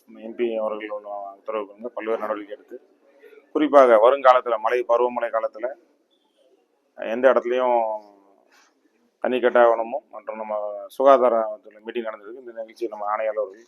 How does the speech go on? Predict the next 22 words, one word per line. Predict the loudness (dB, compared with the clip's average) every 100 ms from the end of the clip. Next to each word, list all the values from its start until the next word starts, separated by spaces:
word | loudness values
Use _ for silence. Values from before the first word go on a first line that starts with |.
| _
மற்றும் | -14 -12 -12
நம்ம | -12
சி | -8 -6
ஹெச் | -6 -8
ஓ, | -12 -14 _ _ _ _ _ -20
எஸ் | -10 -4
ஓ |
எல்லாரும் | -2 0 -2 -4
கலந்துக்கிறாங்க. | -8 -8 -12 -14 -16 _ _ _ _ _ _
இதோட | -4 -2 2
நோக்கம் | 0 2 0
என்ன? | 2 2
ஏற்கனவே | 4 2 0
மூணு | 0
நாள் | 0 0
மழை | 2 0
பெஞ்சது | 0 -6 -2
கடந்த | -2 -2 -6
மாதம் | -6 -8 -14 _ _
பத்தொன்பது, | -6 -6 0 0 0
இருபது, | -2 -2 -4 -4
இருபத்தொன்னு. | -4 -6 -8 -14